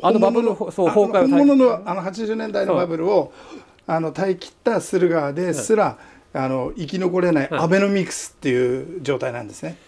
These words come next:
Speaker 1: うん。うん。
Speaker 2: うん。
Speaker 1: っていうかね、
Speaker 2: おー、すごいな。
Speaker 1: やっぱり二年って限ったものを、それは五年やればこうなりますよね。
Speaker 2: そんなにやっぱり異次元金融緩和っていうのは副作用がすごいもんなんですね。
Speaker 1: もっと言うとね、これ、駿河銀行のはね、極めて著名で、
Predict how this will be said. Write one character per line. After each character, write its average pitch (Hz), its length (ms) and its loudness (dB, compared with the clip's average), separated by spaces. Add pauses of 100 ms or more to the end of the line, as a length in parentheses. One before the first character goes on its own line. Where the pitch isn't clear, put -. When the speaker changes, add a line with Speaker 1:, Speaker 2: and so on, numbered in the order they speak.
(260)
Speaker 1:
う - 80 -6
ん。 147 120 -2
う 143 40 -2
ん。 139 100 -2
Speaker 2:
う 131 40 -4
ん。 131 40 -4
Speaker 1:
っ - 20 -12
て 190 80 2
い - 20 6
う - 40 6
か 147 80 6
ね、 123 280 0
Speaker 2:
お 131 160 -8
ー、 - 20 -14
す - 200 -20
ご 143 120 -10
い - 20 -6
な。 - 60 4
Speaker 1:
や - 20 -8
っ - 20 -8
ぱ 277 120 2
り 220 120 2
二 226 160 4
年 285 240 4
っ - 20 -12
て - 180 -12
限 - 460 -6
っ 208 40 -8
た - 220 -4
も 123 140 -6
の 117 200 -6
を、 117 60 -6
そ 117 80 -12
れ 113 60 -8
は 107 40 -16
五 120 180 -4
年 185 120 0
や 196 80 2
れ 196 60 2
ば 143 100 0
こ 139 80 -6
う 135 40 0
な 135 80 0
り 139 60 0
ま 135 80 -4
す - 80 -12
よ 113 80 -12
ね。 - 140 -20 (380)
Speaker 2:
そ - 180 -14
ん 151 100 -4
な 175 100 -2
に 190 80 -4
や 180 80 -4
っ - 20 -4
ぱ 175 100 -6
り 165 120 0
異 - 20 -4
次 147 120 -6
元 160 180 -6
金 156 140 -2
融 151 140 -2
緩 147 220 -2
和 131 60 -4
っ 123 40 -16
て - 80 -14
い - 20 -8
う 131 40 -10
の 131 60 -12
は - 60 -20 (260)
副 - 160 -20
作 165 180 -6
用 139 60 -6
が 135 60 -10
す - 160 -14
ご 139 140 0
い 160 40 0
も 131 140 -4
ん 113 80 -16
な 110 80 -16
ん 107 100 -16
で 107 60 -20
す - 120 -20
ね。 - 80 -14
Speaker 1:
も 170 140 4
っ - 20 0
と 208 80 -2
言 190 60 2
う 160 40 0
と 143 80 -4
ね、 120 60 -6
こ 135 100 -8
れ、 123 120 -8
駿 202 240 -6
河 220 100 -4
銀 220 200 -4
行 185 120 -2
の 127 160 -6
は 107 100 -10
ね、 107 320 -14
極 202 200 -6
め 240 80 0
て 180 80 -10
著 143 220 -2
名 139 260 0
で、 143 400 2